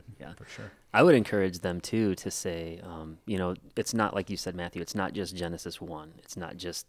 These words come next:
Speaker 1: it's not just those. It's things like, um, when, when marriage is described in Ephesians five, and Paul says, you know,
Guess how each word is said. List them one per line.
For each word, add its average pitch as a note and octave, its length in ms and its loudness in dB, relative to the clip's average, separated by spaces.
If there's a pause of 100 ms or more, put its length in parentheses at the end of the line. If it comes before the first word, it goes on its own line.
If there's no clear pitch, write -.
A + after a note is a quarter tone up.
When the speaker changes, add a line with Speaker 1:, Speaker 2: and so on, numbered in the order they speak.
(140)
Speaker 1:
it's - 200 -6
not F#2+ 240 0
just F2+ 260 -8
those. E2+ 380 2
It's - 180 -8
things G2 300 -2
like, F2 280 -2 (460)
um, E2+ 380 -6 (160)
when, F#2+ 400 -2 (220)
when E2+ 500 -6 (220)
marriage F#2+ 460 0
is F2+ 80 -4
described F2+ 440 -6
in F2 80 -6
Ephesians E2+ 380 -8
five, - 380 -10 (340)
and F#2+ 200 -4
Paul F2+ 260 0
says, E2+ 540 -2 (320)
you G#2 80 -6
know, E2+ 200 -6